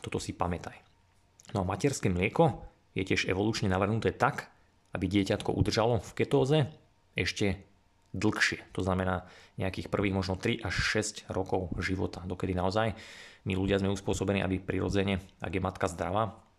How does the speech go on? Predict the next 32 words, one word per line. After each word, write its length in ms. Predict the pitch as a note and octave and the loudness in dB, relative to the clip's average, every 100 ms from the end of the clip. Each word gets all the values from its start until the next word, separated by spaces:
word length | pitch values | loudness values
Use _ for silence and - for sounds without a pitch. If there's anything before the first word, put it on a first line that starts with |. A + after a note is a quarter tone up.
| _ | _
dokázala 720 | F2+ F2+ F#2+ F#2 F#2+ G2 E2 - | -8 -2 0 2 4 2 -2 -6
ešte 400 | - F#2+ - F#2 - _ - | -2 -2 0 -4 -4 _ -2
kojiť. 300 | F#2 E2+ - - - - - - - | -2 -2 -8 -18 -18 -18 -20 -10 -6
Pretože, 320 | F#2+ F#2+ F#2+ | 0 2 2
ako 160 | F2 | -2
si 160 | - G2+ | -4 -4
počul 320 | G#2 G2+ G#2+ | -2 0 0
predtým, 640 | - F2+ - E3+ D3+ - - | 0 -2 2 4 4 0 -8
tak 160 | F2 | -4
naozaj 320 | E2+ F#2+ B2 | 0 2 2
do 80 | G2 | 4
nejakého 320 | F#2+ F#2+ G2 | 2 2 0
šiesteho 400 | - F#2+ - F#2+ | 2 0 2 2
roku 160 | F#2 - | 2 0
života 400 | F#2 F2+ - B2 | -2 -2 0 0
prebieha 320 | F2+ F#2+ F#2 | 2 2 0
tá 80 | F2+ | 0
najväčšia 560 | F2+ F#2+ A2 A2 - F#2 | 2 2 2 2 2 2
a 80 | |
najdôležitejšia 720 | F#2 F#2+ G2 G#2 F#2+ G#2+ G2+ E2+ | 2 2 4 4 4 0 -2 0
časť 400 | A2 G#2+ - - | 0 0 -4 -8
myelinizácie 960 | E2+ G2+ G2 F#2+ F#2 F2+ F2+ - F#2+ - | -2 2 4 4 2 2 -2 -2 -4 -2
u 80 | G2+ - | -6 -6
človeka. 480 | - - F#2+ F2+ - - - - - - - - - - | -6 -2 0 -2 -4 -10 -18 -18 -16 -16 -16 -20 -20 -4
Tu 80 | A2 | -2
ti 160 | - | 2
prikladám 320 | G2+ F2+ A#2+ F#2 | 2 4 4 4
na 160 | F#2 | 4
ukážku 400 | A2+ C3+ C#3 - | 4 2 2 0
zloženie 560 | F#2+ G2 A#2 C3+ B2 E2 | 2 4 4 4 2 0
materského 560 | F2+ G#2+ G2+ - F#2+ | 0 2 0 0 0
mlieka. 400 | F#2 F2 F2+ - | 0 0 0 -4